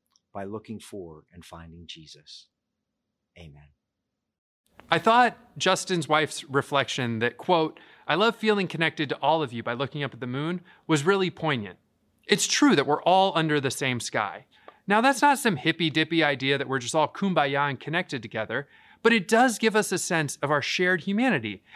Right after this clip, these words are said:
Speaker 2: And I think our shared humanity is something that God has given us. Or maybe you're in a season of loneliness, and the idea that we're all connected together and that you're not alone can give you a sense of hope.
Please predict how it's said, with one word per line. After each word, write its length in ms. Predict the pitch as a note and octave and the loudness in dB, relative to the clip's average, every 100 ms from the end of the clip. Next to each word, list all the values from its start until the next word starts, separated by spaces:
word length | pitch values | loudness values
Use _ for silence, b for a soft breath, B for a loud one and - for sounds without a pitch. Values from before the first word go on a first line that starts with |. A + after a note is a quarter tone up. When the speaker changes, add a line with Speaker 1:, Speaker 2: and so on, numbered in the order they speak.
| B | B
Speaker 2:
And 120 | F#3+ | 2
I 100 | B3+ | 2
think 160 | B3+ A#3 | 4 2
our 80 | |
shared 300 | F#3+ G#3+ G#3 | 2 2 0
humanity 420 | F3+ G3+ G3 D#3 C#3+ | 0 -2 -2 -2 -4
is 100 | - | -2
something 220 | E3+ E3+ | -2 -2
that 200 | C#3 - | -4 0
God 460 | C#3+ D#3 A#2+ G#2 G#2+ | 2 4 2 -2 -6
has 160 | B2+ | -6
given 320 | A2+ A2+ A#2 - | -4 -4 -4 -2
us. 420 | A#2+ - - - b b b b b | -2 -2 -8 -14 b b b b b
Or 340 | A#3+ A#3 F#3 | 6 6 4
maybe 340 | D#3+ G3+ C4+ D3 | 4 4 4 2
you're 300 | D3 D#3 F3+ | 0 2 2
in 80 | F3 | 2
a 60 | |
season 380 | E3 G3+ E3+ E3+ | -2 -4 -2 -2
of 120 | C#3 | 0
loneliness, 600 | F3 A3+ D3+ A2+ A2 - - | 0 0 0 -2 -6 -10 -4
and 120 | F3 | 0
the 120 | G3 | 2
idea 260 | F#3 F3 A3 | 2 0 0
that 160 | G3 D3+ | 0 0
we're 220 | E3+ - | -2 0
all 400 | D3 E3 E3+ E3 b b - | 2 2 0 -4 b b -6
connected 520 | E3 E3+ F3 F3 C#3+ | 0 0 0 -6 -6
together 360 | D3 D#3+ D#3+ | -2 0 0
and 160 | C#3 C3+ | 0 -2
that 100 | C3+ | -4
you're 140 | C3+ | -4
not 360 | C#3+ B2+ D#3 - | -2 0 0 0
alone 560 | B2+ C#3+ A3 A#2 B2+ D#3+ _ _ - | 0 2 2 0 -6 -10 _ _ -4
can 140 | G3+ | 2
give 180 | G3+ G3 | 2 2
you 320 | G3 A3+ G#3+ | 2 0 0
a 80 | F#3+ | -2
sense 380 | - D#3 C#3+ - | 0 0 -2 -4
of 160 | - A#2 | -6 -2
hope. 320 | A2+ F2 | -4 -4